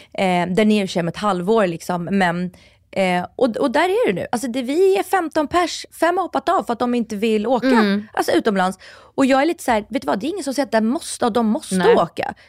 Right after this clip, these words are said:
Speaker 1: Det är inte jag som håller i trådarna för planeringen, bara
Speaker 2: Nej.
Speaker 1: så att ni vet.
Speaker 2: Nej, nej.
Speaker 1: Eh, men jag bara så här, det är också helt okej att de känner att de inte vill lägga de pengarna på
Speaker 2: Mm.
Speaker 1: den här personen.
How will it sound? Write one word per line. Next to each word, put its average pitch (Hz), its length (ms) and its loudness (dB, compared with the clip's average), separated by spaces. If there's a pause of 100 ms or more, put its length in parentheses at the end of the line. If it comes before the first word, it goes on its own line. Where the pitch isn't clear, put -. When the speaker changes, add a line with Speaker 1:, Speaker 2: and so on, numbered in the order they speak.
Speaker 1:
Det 233 80 2
är - 40 6
inte 214 140 2
jag 170 100 4
som 175 100 -4
håller 165 220 -2
i - 20 -2
trådarna 160 380 -2
för 156 100 -4
planeringen, 156 480 -4
bara 160 120 0
Speaker 2:
Nej. 185 80 2
Speaker 1:
så 175 40 0
att 151 60 -10
ni 156 80 -4
vet. - 240 -6
Speaker 2:
Nej, 180 380 -6
nej. 196 320 2
Speaker 1:
Eh, 165 60 -4
men 214 280 2
jag 220 100 -2
bara 233 120 0
så 254 100 -2
här, 220 140 0 (300)
det 247 180 -2
är 359 40 4
också 381 200 0
helt 339 140 -2
okej 359 280 0
att 262 100 -2
de 220 160 2
känner 220 200 0
att 214 60 0
de 226 80 0
inte 214 120 0
vill 220 100 0
lägga 247 200 -2
de 392 140 2
pengarna 160 460 -2
på - 100 -6
Speaker 2:
Mm. 214 140 6
Speaker 1:
den 254 80 4
här 175 100 2
personen. - 580 -6